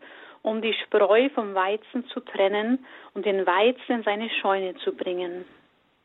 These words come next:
Die Spreu aber wird er in nie erlöschendem Feuer verbrennen.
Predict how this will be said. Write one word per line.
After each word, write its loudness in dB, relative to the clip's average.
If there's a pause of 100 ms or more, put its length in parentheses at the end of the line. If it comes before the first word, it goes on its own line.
(480)
Die 4
Spreu 6
aber 2 (380)
wird -4
er 2
in -4
nie 2
erlöschendem 0 (160)
Feuer 4
verbrennen. -4